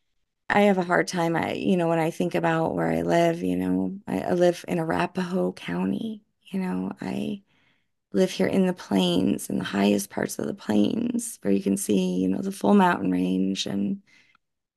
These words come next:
you know, what was here, you know, and you know what was taken. And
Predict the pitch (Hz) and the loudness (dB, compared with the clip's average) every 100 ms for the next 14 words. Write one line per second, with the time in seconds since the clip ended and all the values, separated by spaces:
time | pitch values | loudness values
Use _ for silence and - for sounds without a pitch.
0 | _ _ _ _ - 202 214 190 175 170 | _ _ _ _ 0 6 8 8 6 4
1 | - 190 - - 82 - 254 240 _ _ | 2 0 -4 -4 -2 -2 -6 -10 _ _
2 | _ - 196 170 165 165 170 170 165 160 | _ -2 2 2 2 2 2 2 2 2
3 | 175 175 - 170 - - 214 214 226 _ | -2 -4 -4 -4 -4 -4 -2 -4 -6 _
4 | _ _ - 185 175 - - 196 | _ _ -6 -4 -2 0 0 0